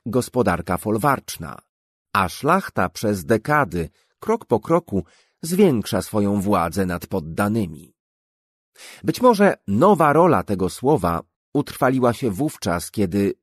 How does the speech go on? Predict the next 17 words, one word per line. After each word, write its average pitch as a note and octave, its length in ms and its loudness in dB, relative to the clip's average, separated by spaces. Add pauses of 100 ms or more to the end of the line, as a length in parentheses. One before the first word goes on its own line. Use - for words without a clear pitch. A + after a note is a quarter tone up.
w - 120 -14
połowie B2 460 2
szesnastego G2 680 -6
wieku C#3+ 380 -2 (560)
uformowało E3+ 720 4
się D3 140 -4
w - 120 -10
Polsce A2+ 480 0
nazwisko G#2+ 760 -2
jako G#2+ 540 2
dziedziczne G#2+ 640 0
określenie F#2+ 600 -4
człowieka, A2 680 -2 (440)
szlachcica G2 680 -4
zwłaszcza. G#2 720 -4 (1300)
Potomkowie D#3 680 4
Chama, G#2 600 0